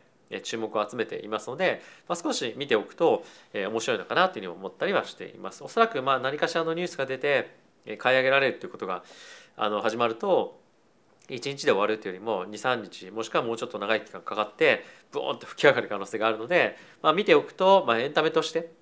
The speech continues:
えー、面白いんじゃないかなというふうにも思っております。はい、ということで皆さん、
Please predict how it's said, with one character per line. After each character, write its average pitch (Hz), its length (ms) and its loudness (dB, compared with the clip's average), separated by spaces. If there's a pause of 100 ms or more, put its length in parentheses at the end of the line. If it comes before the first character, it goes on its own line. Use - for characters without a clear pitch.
(140)
え 117 80 -4
ー、 - 20 2
面 117 100 0
白 135 180 -2
い 120 40 -4
ん - 20 -6
じ 95 80 -4
ゃ - 20 -2
な 85 80 -8
い - 20 -12
か - 80 -8
な 170 120 0
と 170 40 -12
い - 20 -16
う - 20 -16
ふ - 20 -12
う - 40 -10
に 226 40 -8
も 151 120 0
思 95 140 -4
っ - 60 -12
て - 180 -14
お 87 100 -10
り 87 120 -14
ま 113 140 2
す。 - 200 -10 (500)
は 143 100 4
い、 143 80 0
と - 100 -16
い - 20 -14
う - 40 -20
こ 170 60 -4
と 185 60 0
で 147 60 2
皆 104 120 -6
さ 95 100 -12
ん、 90 80 -14